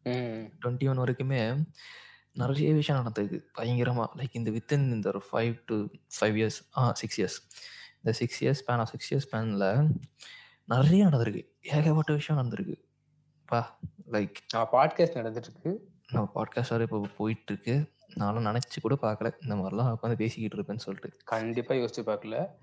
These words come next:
Speaker 2: ஆமா.
Speaker 1: நான் வந்து
Speaker 2: வேற வழி இல்ல, எனக்கு போர் அடிக்குது. இந்த மழையில, இப்ப பெய்யுற மழையில என்ன பண்றதுன்னே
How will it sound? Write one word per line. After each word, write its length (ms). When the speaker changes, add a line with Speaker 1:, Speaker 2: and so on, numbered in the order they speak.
Speaker 2:
ஆமா. 60
Speaker 1:
நான் 240
வந்து 240
Speaker 2:
வேற 120
வழி 280
இல்ல, 260
எனக்கு 200
போர் 180
அடிக்குது. 400
இந்த 260
மழையில, 200
இப்ப 180
பெய்யுற 300
மழையில 300
என்ன 180
பண்றதுன்னே 400